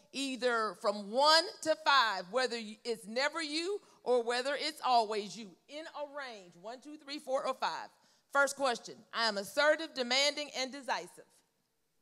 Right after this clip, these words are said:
I enjoy doing multiple tasks at once.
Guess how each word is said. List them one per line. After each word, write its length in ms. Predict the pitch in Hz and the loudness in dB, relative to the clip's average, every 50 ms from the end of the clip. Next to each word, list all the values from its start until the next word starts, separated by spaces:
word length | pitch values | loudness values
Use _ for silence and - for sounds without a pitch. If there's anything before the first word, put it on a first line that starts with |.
| _ _ _ _ _ _ _ _ _ _ _ _ _ _ _ _ _ _ _ _ - | _ _ _ _ _ _ _ _ _ _ _ _ _ _ _ _ _ _ _ _ 2
I 240 | 214 226 240 233 233 | 4 6 6 6 4
enjoy 600 | 220 214 190 175 262 285 285 285 302 302 302 294 247 208 | 2 -2 -4 0 2 2 4 4 4 2 2 0 -6 -6
doing 380 | 277 277 269 262 247 240 220 | -4 -2 0 0 -2 -2 -2
multiple 380 | 226 247 285 - 277 269 269 262 | -2 -2 -2 -2 -4 -6 -6 -2
tasks 460 | - 269 269 254 254 262 262 - 240 | 0 0 2 2 0 0 -2 -4 -6
at 140 | 240 - 214 | -6 -6 -6
once. 520 | 233 220 180 151 - - - - - - | -6 -6 -6 -6 -8 -14 -18 -18 -18 -20